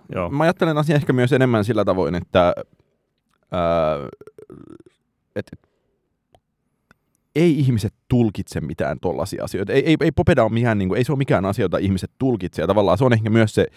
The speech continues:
Speaker 2: jotenkin, ää, harmillinen puoli siinä, että mä ajattelen nimenomaan, että Popeda on paljon kiinnostavampaa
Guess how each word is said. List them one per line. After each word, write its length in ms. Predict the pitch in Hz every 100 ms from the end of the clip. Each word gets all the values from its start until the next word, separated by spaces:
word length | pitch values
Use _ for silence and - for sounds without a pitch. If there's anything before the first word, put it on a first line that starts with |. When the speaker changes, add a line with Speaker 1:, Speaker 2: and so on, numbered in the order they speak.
| - - -
Speaker 2:
jotenkin, 480 | 117 113 104 95 87 - _ _ _ - _ -
ää, 400 | 85 87 80 78 50 _ _ _ _ _ _ _ _ - - -
harmillinen 840 | - - 127 127 117 95 90 87 85 -
puoli 280 | 90 82
siinä, 380 | 78 98 82 87
että 280 | 87 _ 87 _ _ _ _ _ - - _ _ _
mä 100 | 113
ajattelen 340 | 113 - 107 104
nimenomaan, 420 | 113 107 98 90
että 380 | - 98 73 -
Popeda 360 | 117 104 98 90
on 120 | 87
paljon 280 | 101 95 95
kiinnostavampaa 800 | - 107 101 - 87 85 82